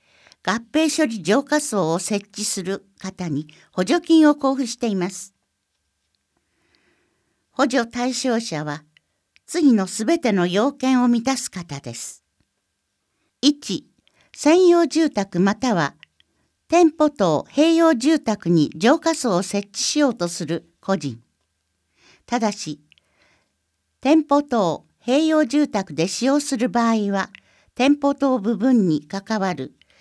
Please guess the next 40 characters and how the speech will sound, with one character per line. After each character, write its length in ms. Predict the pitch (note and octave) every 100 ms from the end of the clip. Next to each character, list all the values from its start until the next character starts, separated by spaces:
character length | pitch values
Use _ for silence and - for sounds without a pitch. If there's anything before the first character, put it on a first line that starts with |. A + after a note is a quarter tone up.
| _
人 280 | - - D4+
の 180 | D4 C#4+
浄 280 | A#3 C4+ D4
化 220 | D4 D4
槽 320 | - C4+ C#4
分 320 | G#3 C#4 G3+
は 180 | D#3 D#3 - _ _ _
補 140 | -
助 160 | A3 D#4
対 260 | D#4 D#4 D4
象 240 | A3+ D#3+
か 140 | D#3
ら 120 | D3+ D#3
除 340 | D#3 D#3+ E3+
き 100 | D#3
ま 120 | D#3
す。 260 | E3 - _ _ _ _ _ _ _ _ _ _ _ _
二、 220 | F#3+ A3 - _ _ _ _
市 240 | - A#3+
税 320 | A#3+ D4+ C4+
を 240 | C4 B3 - _
滞 280 | - A#3+ C4+
納 220 | B3 A#3
し 160 | A#3 -
て 100 | A3+
い 140 | G#3
な 180 | G3+ G3+
い。 140 | C#3+ _ _ _ _ _ _ _ _ _ _ _
三、 440 | - C#4 B3+ F3 - _ _ _ _ _ _ _
賃 240 | - C#4+ E4+
貸 300 | E4 D#4 B3+
住 180 | D4+
宅 260 | - F#3+ D#3+
の 160 | D#3 C#3+
場 180 | E3
合、 40 | D#3+ C3 - _ _ _ -
賃 280 | B3+ D4+ D#4
貸 340 | D4+ D4 A#3+ _ -
人 300 | A#3 B3 G3
の 200 | D3